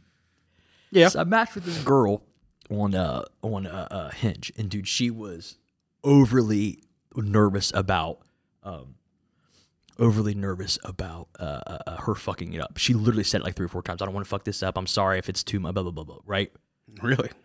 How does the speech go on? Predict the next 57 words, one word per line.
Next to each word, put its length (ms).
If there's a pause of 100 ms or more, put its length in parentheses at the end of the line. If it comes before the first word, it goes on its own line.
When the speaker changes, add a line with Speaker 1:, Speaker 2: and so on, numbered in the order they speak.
(380)
Speaker 2:
She's 160
like, 100
"I 60
just 140
wanna 160
get 100
it 60
out 100
of 60
my, 80
out 160
of 160
the 80
way." 240 (320)
And 80
I'm 120
not 140
making 220
fun 200
of 60
her 100
by 220
all 160
means, 220
because 180
I 60
still 180
kept 240
talking 280
to 120
her. 160 (960)
But 100
she 140
was, 80
like, 100
a 40
recovering 480
addict, 440
and 300
she 300 (160)
is 440
a, 520
uh, 300 (420)
um, 320 (720)
what 80
do 60
you 60
call 200
it, 80
dude? 240
She, 360
uh, 180 (160)
Speaker 1:
Like 120
a 140
counselor? 400
Speaker 2:
counselor 400
now. 180